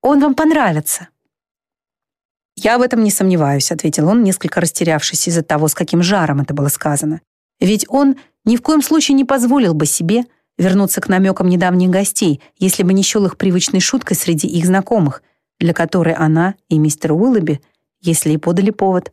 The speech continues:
то самый незначительный". Глава девятнадцатая. Эдвард прогостил в коттедже неделю. Миссис Дэшвуд радушно настаивала, чтобы он остался подольше, но его цель словно заключалась в том, чтобы терзать себя.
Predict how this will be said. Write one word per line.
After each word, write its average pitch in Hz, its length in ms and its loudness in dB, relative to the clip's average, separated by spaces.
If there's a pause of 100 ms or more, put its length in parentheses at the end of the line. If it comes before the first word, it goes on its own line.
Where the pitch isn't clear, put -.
(380)
то 180 100 -2
самый 240 320 0
незначительный". 143 880 -6 (1400)
Глава 202 400 2
девятнадцатая. 175 840 -2 (1600)
Эдвард 392 400 0
прогостил 247 440 0
в 247 60 -8
коттедже 214 420 0
неделю. 175 540 0 (300)
Миссис 208 300 0
Дэшвуд 233 460 0
радушно 196 400 0
настаивала, 185 560 0
чтобы 180 220 -2
он 175 80 2
остался 170 420 -2
подольше, 214 560 0 (320)
но 262 60 2
его 339 180 2
цель 370 320 0
словно 302 320 2
заключалась 285 580 0
в - 60 -6
том, 320 180 0
чтобы 247 240 0
терзать 190 420 0
себя. 143 420 -2